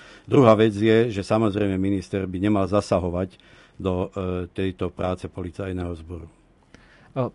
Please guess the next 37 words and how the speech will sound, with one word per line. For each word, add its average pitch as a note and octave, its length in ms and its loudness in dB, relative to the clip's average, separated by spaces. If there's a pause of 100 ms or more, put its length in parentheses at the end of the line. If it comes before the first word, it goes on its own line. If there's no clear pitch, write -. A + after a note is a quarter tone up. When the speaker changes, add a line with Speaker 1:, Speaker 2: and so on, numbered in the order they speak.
Speaker 2:
pán E3+ 200 -2
Cibula, D#3+ 440 2
v G#2 120 -2
roku - 240 2
dvetisícdvadsať B2 960 -2
sa A#2+ 240 -2
zmenila A#2 400 2
politická B2 640 0
situácia A2+ 560 0
na F#2+ 160 -2
Slovensku, B2 720 0
zmenila A2+ 400 2
sa G#2 240 2
vládna A#2 320 2
garnitúra A#2 720 2
a G2+ 80 0
zmenil A#2+ 320 4
sa G#2+ 240 2
aj G2 120 -2
štýl A#2+ 240 0
zásahov G#2+ 520 0
polície A2+ 480 0
a G#2+ 240 2 (320)
niektoré A#2+ 400 0
kauzy B2 600 2
a G#2 480 -2
ich G2+ 160 -4
vyšetrenie, A#2 800 2
e, - 0 - (560)
jednoducho G#2+ 800 0
sú C3+ 480 0
témou B2 400 4
dňa G#2+ 480 0 (140)
a G2+ 160 -4
sú G3 160 2
témou D#3 480 2
dňa B2+ 260 2